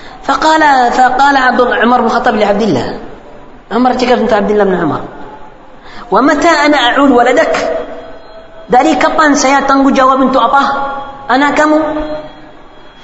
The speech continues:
Itu tanggungjawab kamu, bukan tanggungjawab apa? Saya pergi cari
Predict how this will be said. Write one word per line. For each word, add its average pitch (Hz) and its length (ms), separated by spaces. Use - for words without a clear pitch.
Itu 294 240
tanggungjawab 311 560
kamu, 311 240
bukan 294 240
tanggungjawab 294 480
apa? 285 100
Saya 302 560
pergi 285 400
cari 302 240